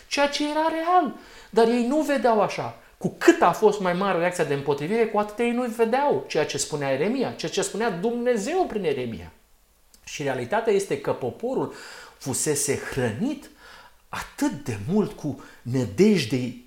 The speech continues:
înșelătoare, generație după generație, din tată în fiu, și așa au prins ei,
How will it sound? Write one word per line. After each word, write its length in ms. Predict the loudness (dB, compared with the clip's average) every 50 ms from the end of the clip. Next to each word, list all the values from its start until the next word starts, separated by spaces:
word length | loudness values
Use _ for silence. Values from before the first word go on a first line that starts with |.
| _ _ -4
înșelătoare, 1120 | -2 -2 0 0 -2 -2 -2 0 0 2 2 2 0 0 -4 -4 -4 -4 -4 -4 -2 -2 -2
generație 540 | -2 -4 -4 -4 -4 -4 -4 -2 -2 -2 0
după 260 | 0 0 -2 -2 -2
generație, 520 | -2 -2 -2 -2 -2 -2 -4 -4 -4 -6
din 220 | -6 -6 -6 -6 -4
tată 280 | -4 -4 -2 0 0
în 120 | -2 -2 -2
fiu, 240 | -4 -4 -4 -4
și 120 | -2 -4 -6
așa 200 | -6 -4 0 2
au 140 | 2 2 0
prins 420 | 0 0 0 2 2 0 -2 -4
ei, 500 | -4 -4 -4 -2 -2 0 -2 -2 -4